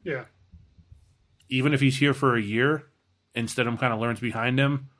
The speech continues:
Speaker 2: or he starts five or six games and then Stidham comes in behind him and takes over from there, I think it'd be worth, you know, be worth paying him for a year to come in and kind of, you know, see what he has. And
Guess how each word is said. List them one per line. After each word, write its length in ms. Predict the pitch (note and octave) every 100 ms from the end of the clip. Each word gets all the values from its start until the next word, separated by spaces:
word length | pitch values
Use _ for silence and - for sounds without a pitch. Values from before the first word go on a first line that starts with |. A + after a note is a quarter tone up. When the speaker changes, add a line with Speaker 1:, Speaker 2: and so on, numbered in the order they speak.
| _ _ _ -
Speaker 2:
or 260 | A2 A#2
he 300 | G#2 A#2+ A2+
starts 340 | G#2+ - A#2 G#2+
five 220 | A#2 A2+
or 40 |
six 220 | A2 B2 B2+
games 380 | A#2 B2 A#2+
and 80 | A2+
then 160 | A2 G#2+
Stidham 340 | - A2+ A2+
comes 200 | A#2+ A2+
in 100 | A2+
behind 360 | A2+ A#2 A#2 A#2
him 280 | A#2+ A2+ - _ _ _ _ _ - _ _ _ _ _
and 340 | A#2 G#2+ G#2+
takes 240 | G2+ A#2+ G2+
over 200 | A2+ A2+
from 160 | G#2
there, 420 | G2+ A#2+ C3+ C3+ - _ _ _ _ _ _ _ _ -
I 60 | G#2+
think 100 | D#3
it'd 120 | D#3
be 60 | A#2+
worth, 440 | A#2+ C3+ C3+ - _ _ _ _
you 60 |
know, 200 | E3 D3+ - _ _ _ _ -
be 80 |
worth 240 | F#3+ F#3+ D3
paying 220 | D3 C3+
him 120 | C#3
for 160 | C3+ B2+
a 40 |
year 160 | A#2 C3+
to 80 | B2+
come 220 | C3 A#2+
in 160 | C3+
and 120 | B2 G2
kind 240 | A#2 A2+
of, 200 | G#2+ F#2+ - - -
you 80 | C3+
know, 100 | A#2
see 160 | - C3+
what 140 | B2+
he 60 | A2+
has. 420 | A2+ A#2+ B2 G#2+
And 260 | F#2+ F#2+